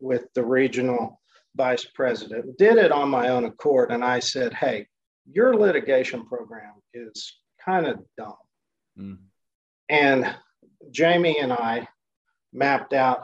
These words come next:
Speaker 1: here's, here's what really, here's the, the cases that you're getting involved in. And here's how, here's some ideas.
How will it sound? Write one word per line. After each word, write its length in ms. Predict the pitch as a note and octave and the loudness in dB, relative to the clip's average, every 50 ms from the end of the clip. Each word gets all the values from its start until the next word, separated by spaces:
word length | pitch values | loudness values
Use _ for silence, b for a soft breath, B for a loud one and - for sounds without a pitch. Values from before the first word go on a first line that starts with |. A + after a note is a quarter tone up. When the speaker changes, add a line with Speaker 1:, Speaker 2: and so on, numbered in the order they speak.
| - - | -8 -2
Speaker 1:
here's, 480 | - G3 G3+ G#3 G3+ F#3+ E3+ - - - - - _ _ _ _ - | 2 4 6 6 6 4 2 -2 -4 -6 -10 -14 _ _ _ _ -8
here's 260 | G3 G3 F#3+ - - | -4 -4 -4 -4 -2
what 320 | - E3+ D#3+ D3+ C#3+ - - _ _ _ _ _ _ _ _ _ _ _ _ _ _ - | 0 2 4 4 2 0 -4 _ _ _ _ _ _ _ _ _ _ _ _ _ _ -10
really, 560 | C#3 D3 C#3+ C#3+ C#3+ C#3 C3+ C3 B2 A#2 - _ B B B B B B B B B B _ - | -6 -4 -2 0 2 2 2 0 -2 -4 -8 _ B B B B B B B B B B _ -4
here's 280 | G3 G3 - - - - | -4 -4 -4 -6 -4 -4
the, 180 | C3 - - _ _ _ _ _ _ _ C3 B2 | -4 -4 -6 _ _ _ _ _ _ _ -8 -2
the 140 | C3 B2 A#2 | -2 -2 -2
cases 640 | - - - E3+ D#3+ D#3+ C#3 - - D#3+ C3+ B2 - | -2 2 4 6 6 6 4 0 -2 -2 -4 -4 -6
that 180 | - A#2 - - | -12 -10 -6 -4
you're 100 | C#3 A#2+ | -4 -4
getting 260 | A2+ C3+ C3 C3 B2 | -2 -2 -4 -4 -4
involved 560 | A#2 A2+ G#2+ G2+ C3+ C#3+ D3 D3 C#3 - - | -8 -10 -8 -2 2 4 4 4 4 2 2
in. 360 | D3 D3 C#3+ C#3 C3+ C3 C3 _ _ _ _ _ _ _ _ _ _ - | 2 2 2 2 0 0 -4 _ _ _ _ _ _ _ _ _ _ -2
And 380 | D3 C#3 C3+ B2+ B2+ B2 A#2 A2+ - _ _ _ _ - - | 0 2 2 2 2 0 -2 -6 -10 _ _ _ _ -10 -4
here's 220 | - F3 E3 D#3+ E3+ | 0 2 2 2 2
how, 380 | F3 D#3+ C#3+ C3 B2+ A#2+ - - - | 0 2 2 0 -2 -4 -6 -12 -10
here's 260 | F3 E3+ D3 - - | -6 -4 -4 -4 -4
some 140 | - C#3+ C3+ | -4 -2 -2
ideas. 680 | B2 A#2 A2+ G#2 C3+ C#3 C#3 C3+ C3 B2+ B2 - - | -2 -2 -2 -2 0 0 2 4 2 2 2 -2 -6